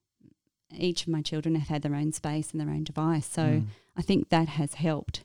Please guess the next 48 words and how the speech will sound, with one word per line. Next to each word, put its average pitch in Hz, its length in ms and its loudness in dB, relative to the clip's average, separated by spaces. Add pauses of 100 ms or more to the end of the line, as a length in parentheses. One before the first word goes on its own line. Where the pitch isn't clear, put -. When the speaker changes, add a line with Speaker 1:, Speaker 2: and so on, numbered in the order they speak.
(320)
Speaker 2:
Yeah, 123 160 -2
that 117 260 -4
makes 160 360 4
it - 80 4
Speaker 1:
Um, 110 60 2
Speaker 2:
easier. 101 380 -4
Speaker 1:
yeah. 156 460 2 (480)
Speaker 2:
Yeah. 202 120 -6 (100)
Speaker 1:
Yeah. 160 220 -2
So 196 420 -6 (480)
no, 185 300 2
no, 175 260 6
no 180 220 4
tension 180 500 2
to, 175 200 2
Speaker 2:
Oh, 175 40 6
Speaker 1:
to 170 80 4
Speaker 2:
damn 196 300 6
it. 131 40 8
Speaker 1:
report. 202 420 6 (120)
Damn 196 260 4
it. - 240 2 (220)
Speaker 2:
What 165 160 -2
are 139 60 2
we 147 60 2
Speaker 1:
Right. 151 80 4
Speaker 2:
gonna 147 140 6
do 143 160 6
now? 143 260 6 (120)
Speaker 1:
Right. 247 260 12
Speaker 2:
I'm, - 100 12
I'm 160 100 10
now 156 180 12
just 320 200 10
Speaker 1:
<laughs> 320 60 10
Speaker 2:
scratched 302 260 8
my 160 140 8
head. 156 340 6
What 190 140 2
are - 20 2
we 196 120 4
gonna 160 160 2
talk - 200 0
about 143 300 -2
next? 170 380 -2 (500)
Um, 240 400 0
come, 262 220 -2 (100)
the, 208 140 0